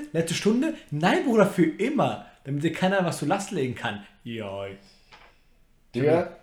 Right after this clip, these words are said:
Speaker 1: Warte, hast du eine Frage gestellt oder ich? Ne, du, ich hab eine Frage gestellt. Jetzt bist
Speaker 2: Du
Speaker 1: du
Speaker 2: hast eine
Speaker 1: dran.
Speaker 2: Frage gestellt.
Speaker 1: Ja.
Speaker 2: Guck mal, ich hab mir mal überlegt, wie es wäre,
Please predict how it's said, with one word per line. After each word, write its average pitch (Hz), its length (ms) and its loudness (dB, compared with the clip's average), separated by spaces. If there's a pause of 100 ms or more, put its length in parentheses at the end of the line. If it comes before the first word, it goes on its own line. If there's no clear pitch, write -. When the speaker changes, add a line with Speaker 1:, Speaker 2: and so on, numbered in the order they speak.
(240)
Speaker 1:
Warte, 147 180 2
hast 143 100 0
du 180 60 4
eine 202 80 2
Frage 214 160 4
gestellt 196 240 4
oder 151 80 2
ich? 156 240 -2 (640)
Ne, 135 100 -2
du, 170 160 6
ich 185 160 0
hab 180 80 4
eine 151 100 -4
Frage 117 200 -4
gestellt. 107 320 -8
Jetzt - 80 -20
bist - 80 -14
Speaker 2:
Du 113 60 -4
Speaker 1:
du 107 40 2
Speaker 2:
hast 101 120 -2
eine 113 100 -8
Speaker 1:
dran. 92 80 0
Speaker 2:
Frage 90 140 -2
gestellt. 90 320 -10 (120)
Speaker 1:
Ja. 120 260 -6 (680)
Speaker 2:
Guck 127 100 -2
mal, 147 200 2 (460)
ich - 140 -6
hab 143 100 0
mir 143 60 2
mal 131 160 4
überlegt, 127 480 4 (380)
wie 107 80 -6
es 110 180 -8
wäre, 120 480 8